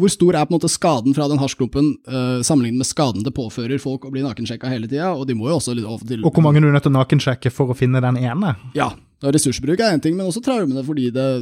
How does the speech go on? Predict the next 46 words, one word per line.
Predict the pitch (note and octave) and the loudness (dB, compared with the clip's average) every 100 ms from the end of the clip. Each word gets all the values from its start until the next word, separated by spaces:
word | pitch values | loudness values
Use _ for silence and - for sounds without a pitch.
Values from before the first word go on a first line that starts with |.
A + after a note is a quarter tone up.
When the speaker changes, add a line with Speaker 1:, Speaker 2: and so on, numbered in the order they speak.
| B2 | -2
Speaker 1:
det | C#3+ | -2
gjelder, | G#2+ A#2 A#3+ A#3+ | 0 0 0 0
ikke | G3+ | 0
sant? | |
Og | F#3+ | 2
de | D#3+ | 4
må | F#3 | 2
jo | G#3 | 0
ofte | E3+ | -2
vise | F3 C3 - A#2 | 0 -2 -2 0
fram | C#3+ | 4
rumpehullet, | D#3+ B2+ B2 B2 A2 C3+ | 4 2 0 0 0 -2
og | |
det | C#3 | -2
kan | C#3+ | -2
være | C3 D3+ | -2 -2
ganske | D3 F3+ | 0 0
grafiske | B2+ G#2+ - B2 - C3+ C3 | 0 -2 -4 -4 -4 -4 -2
undersøkelser | B2 A2+ G#2 - A#2+ | -4 -6 -10 -8 -6
det | A#2 | -4
er | A#2 | -4
snakk | G2+ | -4
om | A#2+ | -2
her. | G3 - _ _ | -2 -6 _ _
Så | - G3+ | -2 0
ja, | G3+ C#4+ - | 2 0 -2
nei, | G#3 | -6
spørsmålet | G#3 F3+ G#3+ A3 | -4 -2 0 0
er | E3+ | 0
jo | D#3 | 0
egentlig | A#2+ C3 | 0 -2
om | C3+ | -2
det | C3 A#2+ A#2+ A#2+ | 0 0 0 2
hensynet | C#3 A#2 A#2 A#2+ | 2 4 2 0
staten | B2 A2+ C3 | -2 0 2
legger | B2 A2 | 2 2
til | A#2+ A2+ | 0 2
grunn | G#2 | 2
her | C#3+ G3 | 4 4
da, | C#3 | 4
om | B2 | 2
at | B2+ | 0
narkotika | A#2 A2 G#2+ A#2 | -2 -4 -2 -4
og | A2 | -2
våpen, | G2 - C3+ B2+ - | -4 0 0 0 -2
igjen | A#2 G#2+ | -4 -4